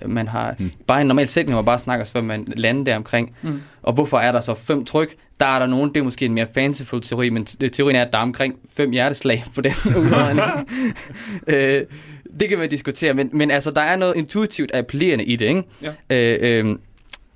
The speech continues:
Speaker 3: Det er en tilfredsstillende form, simpelthen.
Speaker 1: det er en form i sig selv,
Speaker 3: Ja.
Speaker 1: som har, øh, noget i sig, og som, men som på trods af det stadigvæk forsøger at minde om noget naturligt tale, ikke i form af det der omkring et åndedrag. Det forsøger at ikke lyde for, øh, kunstigt.
Speaker 3: Mm.
Speaker 1: Øh, øhm.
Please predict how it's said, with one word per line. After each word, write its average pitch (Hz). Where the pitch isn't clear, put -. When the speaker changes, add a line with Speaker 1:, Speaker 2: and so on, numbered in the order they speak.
Speaker 3:
Det 147
er -
en 131
tilfredsstillende 139
form, 143
simpelthen. 117
Speaker 1:
det 214
er 208
en 208
form 202
i 147
sig 143
selv, 180
Speaker 3:
Ja. 151
Speaker 1:
som 131
har, 139
øh, 120
noget 147
i 185
sig, 185
og 139
som, 147
men 147
som 139
på -
trods 226
af 170
det 175
stadigvæk 175
forsøger 165
at 117
minde 147
om 160
noget 120
naturligt 110
tale, 123
ikke 147
i 131
form 120
af 104
det -
der -
omkring 117
et -
åndedrag. 117
Det 120
forsøger 127
at 110
ikke 170
lyde 139
for, 165
øh, 127
kunstigt. 123
Speaker 3:
Mm. 143
Speaker 1:
Øh, 113
øhm. 107